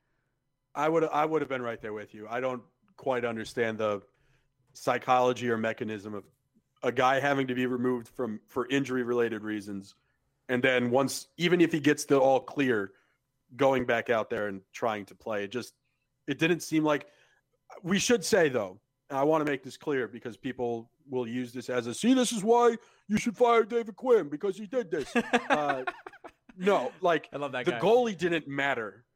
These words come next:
Speaker 1: on Sunday. The Rangers weren't winning that game because the Bruins decided they weren't going to allow offense. So once that happened, it didn't matter if it was Georgiev. It didn't matter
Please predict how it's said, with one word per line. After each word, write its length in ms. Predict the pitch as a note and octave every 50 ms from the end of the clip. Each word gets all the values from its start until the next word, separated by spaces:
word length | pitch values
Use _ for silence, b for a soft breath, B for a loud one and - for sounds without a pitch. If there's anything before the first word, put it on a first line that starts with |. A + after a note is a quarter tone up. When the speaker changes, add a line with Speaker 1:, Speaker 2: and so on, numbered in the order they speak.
| -
Speaker 1:
on 360 | C#3 B2 A2+ G#2+ G#2 G2 F#2+ _
Sunday. 460 | - - - B2 A2+ G#2+ F#2+ F#2+ F2+ F2 F2 _ -
The 100 | B2+ A#2+
Rangers 420 | B2+ C#3+ D3+ D#3 D3 D#3 D3 A#2
weren't 360 | A#2+ A#2+ C3 C3 B2 - - B2+
winning 260 | A#2+ A#2+ A#2+ A#2 A2+
that 240 | A2+ A2 A2 - -
game 380 | A#2+ A#2+ A2+ G#2+ G2+ G#2 G2+ _ _ _ _ _ -
because 260 | C3+ B2+ D3+ C#3+ B2
the 80 | - C3+
Bruins 560 | A#2 - B2+ C#3 C#3+ C#3+ C#3 C#3 C3 B2+ A#2+ -
decided 600 | - B2 - - B2+ A#2+ A#2+ A#2 A2+ A2+ A2 A2 _ _ C#3 _ _ _ _ _ _ _ A2+
they 140 | C3+ C3+ C3+
weren't 360 | B2+ A2+ B2+ C3 C3 C3 -
going 280 | - B2+ A#2+ B2 A#2+ A2+
to 180 | - C3 B2 A#2
allow 440 | A2+ G#2+ A2+ A2+ A2 G#2+ G#2 G2+ _ - A#2
offense. 560 | A#2 G#2+ - - - - _ - - - - _ _ _ _ _ _ _ _ _
So 180 | - - - C#3+
once 280 | C3+ C#3+ F3 F#3 - -
that 260 | B2+ D3+ D3 D3+ - -
happened, 480 | - - C3+ C3 - D3+ D3 D#3 D3 - _ _ _ _ _ -
it 100 | C3 A2+
didn't 260 | C#3+ D#3 D#3 C#3+ -
matter 320 | A#2 B2+ C#3 D3 D3 C#3 C3
if 100 | B2+ -
it 20 |
was 160 | C#3+ C3 A#2+ A2
Georgiev. 600 | A#2 B2 B2+ B2+ B2+ B2+ B2 B2 B2 B2+ A#2 A2+
It 60 | A2
didn't 220 | B2 B2+ B2 B2+ A#2+
matter 380 | A#2+ A#2+ A#2+ A#2+ A#2 A2+ A2